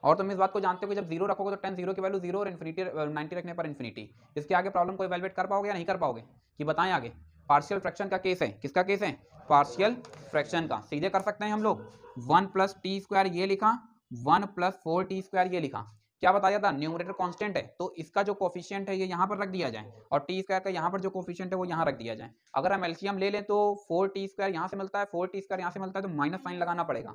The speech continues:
कैंसिल हो जाएंगे। यहाँ से वन मिल जाता है और यहाँ से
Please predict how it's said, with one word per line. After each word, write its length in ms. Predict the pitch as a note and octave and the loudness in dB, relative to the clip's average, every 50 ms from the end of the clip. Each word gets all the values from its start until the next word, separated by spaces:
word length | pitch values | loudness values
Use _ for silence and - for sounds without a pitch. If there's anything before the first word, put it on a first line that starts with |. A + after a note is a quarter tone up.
| - - | -10 -8
कैंसिल 260 | D3 D3 D3+ F#3 F#3+ | -8 -4 -2 -2 -2
हो 60 | G3+ | 0
जाएंगे। 360 | G3+ G#3 G#3 G#3+ G3 D3 G#2 - - _ _ _ _ _ _ C3+ | -2 -2 -4 -4 -4 -6 -6 -8 -20 _ _ _ _ _ _ -2
यहाँ 280 | C3+ D#3+ D3+ E3+ F#3+ | 0 2 4 4 4
से 100 | G3 G#3 | 4 2
वन 220 | F3+ D#3 D#3 - G#3 | 0 2 0 0 0
मिल 160 | G3+ G3+ G3 | 0 0 2
जाता 260 | G3 F#3+ F#3+ - G3+ | 2 2 2 2 0
है 180 | G3+ G#3+ A3+ A3+ _ _ _ _ _ _ _ - | 0 -2 -8 -12 _ _ _ _ _ _ _ 2
और 160 | C#3 D#3+ F3+ | 4 4 4
यहाँ 320 | F3 D#3+ D#3+ C#3+ D#3 F3 F#3 | 4 0 -2 0 0 -2 0
से 320 | - A3 A#3 C4 - | 0 -2 -2 -2 -4